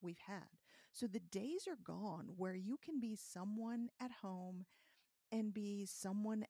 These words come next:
else at work. So someone on social media that has a different personality, personality elsewhere, either at home or at work, we pick up on it. You and I, we pick up on it. So we're also gonna talk about the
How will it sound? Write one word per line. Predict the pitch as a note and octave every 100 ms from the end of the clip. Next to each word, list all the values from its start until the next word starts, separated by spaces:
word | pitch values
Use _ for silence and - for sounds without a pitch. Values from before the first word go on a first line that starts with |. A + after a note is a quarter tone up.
| -
else | A3+ F#3+ E3+ - - -
at | F3+ G3
work. | A#3 A#3 - - _ _ - _
So | -
someone | G#3 B3+ D4 E4+ C#4 A#3+ _ _
on | G3 G3+ G3
social | G#3+ G#3+ G3+
media | F#3+ A#3 C4+ F#3 F3+
that | F3+ -
has | A3 B3
a | F3+ E3
different | F3 G3+ -
personality, | - F#3 F#3 F3+ F#3 F#3+ - _ _ _
personality | - G3 F#3 F3+ F3 F3+ F#3 -
elsewhere, | F3 G3 - A#3+ C4
either | G#3 A#3+ B3+
at | D#3
home | F3+ F#3+ G#3+
or |
at | F3+
work, | F3+ F3+ A3+ _ - - _ _ _ _ _ G3+ F3+
we | B3 G4 - -
pick | F4 C4
up | C#4 -
on | D4+ C4+
it. | F3+ -
You | G3 D4+ F4
and | D#4+
I, | D#4+ D#4
we | A3+ C4+ -
pick | E4 -
up | D4+ -
on | A3+ E3+
it. | - _ _ _ _ _ _ -
So | C4 B3+ B3
we're | A3 C4+ -
also | E4+ B4 A4+ D#4
gonna | A#3+ G3
talk | G3 F#3+
about | F#3+ F3+
the | F3